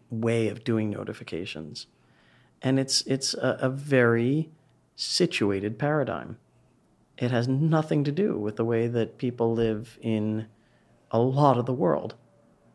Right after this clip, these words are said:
Uh, and the, the blindness or the disinclination to just accept that critique,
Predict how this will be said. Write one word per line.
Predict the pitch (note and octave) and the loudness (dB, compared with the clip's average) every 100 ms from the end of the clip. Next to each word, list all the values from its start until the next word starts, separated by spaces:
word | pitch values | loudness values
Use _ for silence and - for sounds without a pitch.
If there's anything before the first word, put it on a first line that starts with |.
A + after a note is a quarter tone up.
| _ _ | _ _
Uh, | - G2+ - | -10 -10 -4
and | C3 B2 A#2 A#2+ - - | -2 0 -2 -6 -16 -10
the, | C#3 - C#3+ A#2+ A2+ C3+ | -10 -6 -4 -2 -4 -6
the | C#3 C3 - - | -6 -6 -10 -6
blindness | B2 B2 E3+ E3+ B2 A2+ - | 0 2 4 2 0 -2 -2
or | A2+ | -2
the | G#2+ | -2
disinclination | A2 C3+ D3+ C3+ B2+ B2+ A#2+ A#2+ A2+ A2 | -2 -2 -2 -2 0 0 0 0 -2 -2
to | A2 G#2+ - | -4 -10 -6
just | - E3+ D3 - | 0 0 0 -4
accept | - - - - - | -2 0 0 -4 0
that | B2 - | 0 0
critique, | - A2 - G3 A#2 - | -2 -6 -4 -4 -6 -10